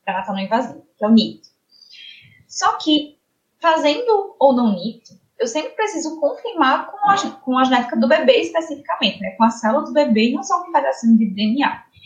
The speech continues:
E aí a gente vai entrar o líquido amniótico, que a gente consegue fazer o cariótipo, a gente consegue fazer até outros exames mais complexos a partir dessa coleta. E aí, o cuidado que a gente vai ter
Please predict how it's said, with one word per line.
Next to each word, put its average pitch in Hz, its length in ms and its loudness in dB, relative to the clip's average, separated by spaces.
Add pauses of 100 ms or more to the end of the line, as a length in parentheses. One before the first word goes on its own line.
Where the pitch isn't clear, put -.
(140)
E 233 100 4
aí 247 120 6
a - 20 4
gente 302 120 0
vai 320 180 4
entrar 277 240 2
o 240 40 2
líquido 240 200 -4
amniótico, 240 680 2
que 202 100 -6
a 202 40 -2
gente 202 160 -6
consegue 214 400 -4
fazer 269 220 0
o - 100 -10
cariótipo, 220 800 0
a 202 40 -6
gente 196 180 -14
consegue 220 300 -10
fazer 190 260 -4
até 190 200 -4
outros - 180 -6
exames 240 260 2
mais 202 220 0
complexos 220 720 -4 (320)
a - 100 -2
partir 277 300 0
dessa 226 320 -2
coleta. 269 380 -6 (360)
E 190 80 -2
aí, 202 380 4 (580)
o 208 120 -6
cuidado 269 400 4
que 339 60 -4
a 311 40 6
gente 277 260 -4
vai - 220 -8
ter 262 420 4